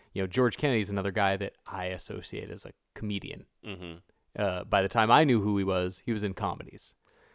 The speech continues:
Speaker 1: I missed his sixties and seventies serious
Speaker 2: I,
Speaker 1: work,
Speaker 2: I think
Speaker 1: you know?
Speaker 2: it just dawned on me that he is Leslie Nielsen's partner
Speaker 1: Yeah.
Speaker 2: in,
Speaker 1: Uh-huh.
Speaker 2: uh, the Naked Gun
Speaker 1: <laughs>
Speaker 2: movies.
Speaker 1: Yeah.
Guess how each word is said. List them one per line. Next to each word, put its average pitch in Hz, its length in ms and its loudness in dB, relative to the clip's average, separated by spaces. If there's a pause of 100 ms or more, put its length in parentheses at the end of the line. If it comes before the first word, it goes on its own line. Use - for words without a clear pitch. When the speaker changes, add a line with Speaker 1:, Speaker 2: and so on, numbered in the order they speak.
(100)
Speaker 1:
I 117 100 8
missed 135 360 10
his 135 180 6
sixties 175 560 8
and 127 140 6
seventies 120 500 8
serious 107 540 4
Speaker 2:
I, 110 80 2
Speaker 1:
work, - 180 -6
Speaker 2:
I 123 40 0
think 98 180 0
Speaker 1:
you - 60 4
know? 98 60 0
Speaker 2:
it 101 80 -10
just 101 460 0
dawned 90 300 0
on 80 160 -2
me 78 180 -12
that 80 180 -6
he 90 220 -2
is 78 260 -4
Leslie 85 300 -6
Nielsen's 82 400 -10
partner 73 500 -10 (100)
Speaker 1:
Yeah. 120 200 4 (120)
Speaker 2:
in, 92 280 2
Speaker 1:
Uh-huh. 165 200 8
Speaker 2:
uh, 165 260 8
the 311 100 2
Naked - 300 2
Gun - 200 2
Speaker 1:
<laughs> - 20 -10
Speaker 2:
movies. 330 300 2
Speaker 1:
Yeah. 233 160 0